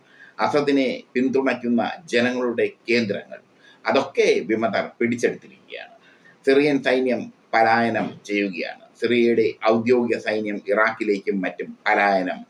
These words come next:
ചെയ്യുകയാണ്. സിറിയൻ വിമതർ അധികാരം പിടിച്ചെടുക്കുന്നതോടെ അവർ ആർക്കൊപ്പം എന്ന ചിന്ത, ആ-, ആർക്കൊപ്പം നിൽക്കും എന്നതും ശ്രദ്ധേയമാണ്.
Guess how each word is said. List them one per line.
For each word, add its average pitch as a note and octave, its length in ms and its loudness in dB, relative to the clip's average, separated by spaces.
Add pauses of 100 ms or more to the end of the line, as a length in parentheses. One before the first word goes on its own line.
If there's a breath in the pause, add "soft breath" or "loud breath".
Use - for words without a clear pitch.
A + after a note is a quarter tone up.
ചെയ്യുകയാണ്. F#2 500 -6 (840 soft breath)
സിറിയൻ D3 360 4
വിമതർ C#3 480 2 (100)
അധികാരം B2+ 560 0
പിടിച്ചെടുക്കുന്നതോടെ A2+ 960 0 (400 soft breath)
അവർ D3 280 2 (120)
ആർക്കൊപ്പം B2+ 800 -2
എന്ന G#2+ 300 0 (180)
ചിന്ത, A2+ 220 -2 (260)
ആ-, A2 180 -4 (160)
ആർക്കൊപ്പം C#3+ 540 0
നിൽക്കും A#2+ 480 -2
എന്നതും G#2+ 460 -2
ശ്രദ്ധേയമാണ്. G#2+ 680 -6